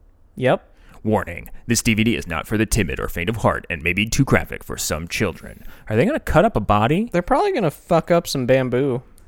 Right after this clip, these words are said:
Speaker 2: I mean, so they literally have a picture of some, of them fucking up bamboo
Speaker 1: Hell
Speaker 2: right
Speaker 1: yeah.
Speaker 2: at the top. Also,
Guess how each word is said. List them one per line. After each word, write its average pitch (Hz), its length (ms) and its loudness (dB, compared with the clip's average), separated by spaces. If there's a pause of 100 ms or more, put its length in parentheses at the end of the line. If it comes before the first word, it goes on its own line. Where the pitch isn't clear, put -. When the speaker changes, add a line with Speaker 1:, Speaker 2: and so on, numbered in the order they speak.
(120)
Speaker 2:
I 127 80 0
mean, 127 340 -4
so - 160 2
they 151 180 8
literally 165 360 4
have 143 120 8
a 131 40 2
picture 127 300 2
of 117 80 -2
some, - 180 -6 (160)
of 117 100 2
them 113 140 2
fucking 120 280 4
up 110 120 2
bamboo 101 540 2 (480)
Speaker 1:
Hell 123 180 -4
Speaker 2:
right 127 80 -4
Speaker 1:
yeah. 113 120 2
Speaker 2:
at 107 80 0
the 104 60 -8
top. - 360 -4 (340)
Also, 139 440 4